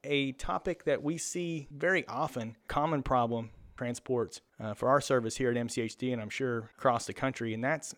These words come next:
pediatric concussions. This is something that's been in the news for the past five to ten years with, with C T E and, and N F L players, and we see a head injury death in, in football, seems like every fall. So let's, let's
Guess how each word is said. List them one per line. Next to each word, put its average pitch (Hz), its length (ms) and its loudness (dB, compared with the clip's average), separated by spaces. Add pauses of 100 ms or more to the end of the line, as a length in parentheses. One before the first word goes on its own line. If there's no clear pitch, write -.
pediatric 160 480 0
concussions. 113 800 -4
This 127 160 -2
is - 80 -4
something 131 240 0
that's 117 160 -4
been 127 340 0
in 131 120 0
the 123 60 2
news 131 400 2
for - 120 -4
the 123 100 0
past 127 340 -2
five 127 260 -2
to 123 60 -2
ten 131 260 -2
years 123 360 0
with, 110 220 -2 (580)
with - 180 -6
C 143 200 -6
T 127 460 2
E - 20 0
and, 98 160 -6 (280)
and 113 120 -6 (400)
N 139 100 2
F 135 160 0
L 131 140 6
players, 131 640 4 (160)
and 107 320 -10 (100)
we 120 80 -4
see 120 240 -2
a 107 140 -2
head 117 260 -2
injury 127 320 2
death 123 380 0
in, 107 180 -8 (160)
in 120 160 -6
football, 120 560 0
seems 123 180 0
like 110 200 0
every 120 240 0
fall. 117 580 -2
So 123 160 2
let's, 170 380 6
let's 165 280 2